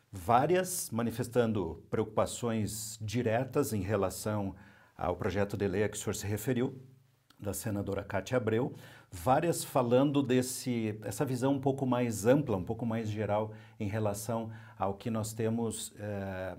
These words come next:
considerando a nossa estrutura, a nossa lógica do C T B, inclusive perguntas do tipo, "Por que que nós não temos uma agência nacional de trânsito, como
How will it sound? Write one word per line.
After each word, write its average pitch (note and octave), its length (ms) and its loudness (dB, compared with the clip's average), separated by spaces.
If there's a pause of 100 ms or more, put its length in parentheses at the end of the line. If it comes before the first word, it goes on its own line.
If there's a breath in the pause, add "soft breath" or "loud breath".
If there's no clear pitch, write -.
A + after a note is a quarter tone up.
(300)
considerando A#2 920 0
a G#2+ 80 2
nossa A2 280 -2
estrutura, B2+ 720 2
a G#2+ 40 4
nossa A#2 300 0
lógica A2+ 520 4
do F#2+ 100 -4
C - 180 -8
T G2+ 140 -6
B, A#2 400 -2 (420 loud breath)
inclusive E2+ 340 -4
perguntas B2+ 480 2
do A#2+ 140 -2
tipo, C#3 540 -2 (260 loud breath)
"Por C3 140 0
que E3 100 0
que E3 100 -2
nós C#3+ 160 2
não C3 140 4
temos C#3+ 260 2
uma C3 160 4
agência B2+ 600 2
nacional A2 480 2
de G#2+ 100 2
trânsito, A#2+ 480 2
como B2 380 0